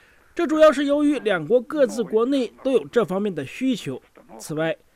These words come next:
受新的国际局势的影响，俄罗斯与美国的关系、中国与美国的关系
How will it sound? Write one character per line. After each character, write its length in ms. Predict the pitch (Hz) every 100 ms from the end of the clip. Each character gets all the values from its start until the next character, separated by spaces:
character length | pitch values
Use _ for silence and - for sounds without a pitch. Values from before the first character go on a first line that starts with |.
| _
受 220 | - 254 247
新 320 | - 285 277
的 140 | 214
国 180 | 160 208
际 160 | 214 175
局 180 | 175
势 140 | 185 151
的 80 | 135
影 260 | 127 156
响， 240 | 160 139 - _ _ _
俄 100 | 262
罗 160 | 330 302
斯 140 | 285
与 140 | 277 285
美 200 | 202 156
国 100 | 196
的 120 | 202
关 280 | 240 262 262
系、 300 | - 170 - _ _ _
中 200 | 320 330
国 200 | 226 226 -
与 100 | 202
美 180 | 220 147
国 200 | 104 160
的 80 | 165
关 280 | 214 269 262
系 220 | -